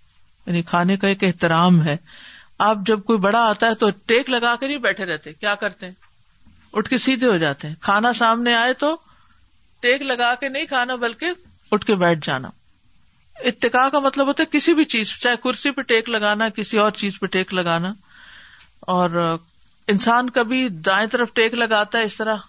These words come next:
ہاتھ کے ساتھ، کبھی بائیں طرف لگاتا ہے، کبھی کمر کے ساتھ لگاتا ہے، تو ہر طرح کی ٹیک جو ہے وہ منع ہے۔ اور بعض لوگوں کا خیال یہ کہ شاید یہ نبی صلی اللہ علیہ وسلم کا خاصہ تھا، امت کے لیے نہیں، تو امام بہقی نے اس کی تردید کی ہے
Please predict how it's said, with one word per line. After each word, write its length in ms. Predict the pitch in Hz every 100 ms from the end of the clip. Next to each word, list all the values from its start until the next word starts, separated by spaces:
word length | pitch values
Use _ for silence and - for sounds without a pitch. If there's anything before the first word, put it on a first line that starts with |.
| -
ہاتھ 280 | 196 202 -
کے 120 | 220
ساتھ، 280 | 208 202 - - _ _
کبھی 220 | - 202 202
بائیں 240 | 185 196
طرف 200 | 208 220
لگاتا 420 | 214 202 190 190 196
ہے، 80 |
کبھی 260 | 185 208 208
کمر 300 | 208 202 233
کے 120 | 233
ساتھ 280 | 220 208 196
لگاتا 400 | 196 185 185 226
ہے، 40 | 285 - - - _ -
تو 80 | 226
ہر 120 | 330 -
طرح 180 | 349 330
کی 80 | 294
ٹیک 340 | - 226 220 202
جو 120 | 196
ہے 60 |
وہ 160 | 220 214
منع 200 | 185 156
ہے۔ 160 | 143 - _ _ _ _ _ _ _ _ _
اور 200 | 220 220
بعض 340 | 190 220 262 277
لوگوں 200 | 277 285
کا 60 |
خیال 340 | 262 226 240 240
یہ 140 | 254
کہ 120 | 254
شاید 300 | 226 226 220
یہ 100 | 226
نبی 220 | 214 208
صلی 220 | 233 226 214
اللہ 140 | 202
علیہ 140 | 202
وسلم 340 | 190 196 190 208
کا 120 | 214
خاصہ 400 | - 180 180 269 262
تھا، 100 | 247
امت 380 | 202 196 233 -
کے 100 | 226
لیے 180 | 202 185
نہیں، 300 | 180 202 302 - - - - -
تو 80 | 202
امام 260 | 214 220
بہقی 420 | 202 214 294 285 277
نے 120 | 262
اس 140 | 240
کی 100 | 277
تردید 460 | - 226 196 262 -
کی 240 | - 170
ہے 140 | 156